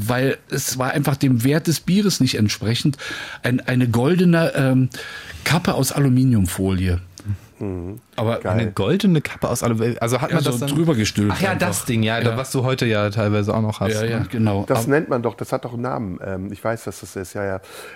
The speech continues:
Speaker 2: Das ist aber mittlerweile verboten, ne, weil es zu viel Aluminium
Speaker 1: Ja,
Speaker 2: verbraucht.
Speaker 1: Sinn-, sinnvoll, das zu verbieten, ja.
Speaker 2: War
Speaker 1: Kronen-
Speaker 2: Magdeburg?
Speaker 1: Oh,
Speaker 2: Äh, war's Feldschlösschen?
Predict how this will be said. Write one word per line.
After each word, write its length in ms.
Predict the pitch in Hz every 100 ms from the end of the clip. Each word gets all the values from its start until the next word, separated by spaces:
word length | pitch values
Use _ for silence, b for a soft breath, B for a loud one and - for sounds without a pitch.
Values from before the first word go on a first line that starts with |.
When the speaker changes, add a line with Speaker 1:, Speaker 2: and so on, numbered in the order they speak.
| B
Speaker 2:
Das 180 | 104
ist 120 | 131 120
aber 100 | 120
mittlerweile 420 | 123 123 113 110
verboten, 600 | - 98 113 147 - 90
ne, 120 | 107
weil 140 | 101
es 100 | 98
zu 80 | -
viel 220 | 98 110
Aluminium 500 | 90 101 107 131 113 85 95
Speaker 1:
Ja, 40 | 98
Speaker 2:
verbraucht. 280 | 95 92 90
Speaker 1:
Sinn-, 300 | 92 147 131 -
sinnvoll, 540 | 98 92 139 175 127
das 180 | 90 87
zu 80 | -
verbieten, 560 | - 87 95 95 98 95
ja. 100 | 101
Speaker 2:
War 480 | 104 - - - -
Speaker 1:
Kronen- 580 | 117 131 131 127 117 127
Speaker 2:
Magdeburg? 880 | 147 110 208 185 214 - - - _ b b b b b b b b b b b -
Speaker 1:
Oh, 40 |
Speaker 2:
Äh, 480 | - 113 110 117 104
war's 220 | 120 127
Feldschlösschen? 1040 | 104 - 131 156 - 170 175 - 196 226